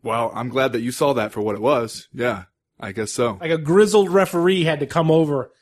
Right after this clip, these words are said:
Speaker 2: like he was slipping you a condom. <laughs>
Speaker 1: Wow, why did it go there?
Speaker 2: And be
Speaker 1: Why
Speaker 2: like,
Speaker 1: did it have
Speaker 2: "Here,
Speaker 1: to go
Speaker 2: kid,
Speaker 1: there?"
Speaker 2: let me show you how to get the door open.
Speaker 1: So you had to get the door open. Now it takes on a whole different connotation.
Speaker 2: When you say you tripped him, what are we talking about here? Did you use your stick?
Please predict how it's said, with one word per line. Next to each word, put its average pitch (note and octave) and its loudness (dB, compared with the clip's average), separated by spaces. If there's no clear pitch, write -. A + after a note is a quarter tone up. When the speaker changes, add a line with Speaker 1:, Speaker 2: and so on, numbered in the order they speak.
Speaker 2:
like E3+ 0
he F#3+ -4
was D3+ 0
slipping G3 0
you F#3+ 6
a E3 4
condom. E3+ -2
<laughs> - -12
Speaker 1:
Wow, - -2
why F3 -4
did G#3+ -10
it G3+ -4
go G3 0
there? F#3 -4
Speaker 2:
And D3 -6
be D#3+ 2
Speaker 1:
Why D#3+ 4
Speaker 2:
like, C#3 2
Speaker 1:
did - 0
it - 0
have E3+ 2
Speaker 2:
"Here, E3 2
Speaker 1:
to D#3 -2
go D#3+ -2
Speaker 2:
kid, D#3+ 2
Speaker 1:
there?" C#3+ -2
Speaker 2:
let D#3+ 0
me E3 -2
show E3 -2
you D3+ 0
how D#3 0
to D3+ -2
get D3 -4
the C#3+ -10
door C#3 -2
open. A#2 -10
Speaker 1:
So - -18
you E3 -10
had D#3 -8
to D#3+ -8
get D#3 -10
the B2+ -16
door C3+ -8
open. A2 -8
Now D#3+ -4
it D3 -8
takes D3+ -8
on C3+ -8
a B2 -4
whole C#3 -4
different D3 -8
connotation. D#3 -14
Speaker 2:
When A3 4
you G3+ 6
say E4 2
you A#3+ 6
tripped - 0
him, G#2+ -8
what G#3+ 2
are A3+ 6
we A3 4
talking D#3 2
about C3 -2
here? A#2 -6
Did C#3 -6
you D#3+ 2
use D3 0
your C#3 0
stick? C#4 0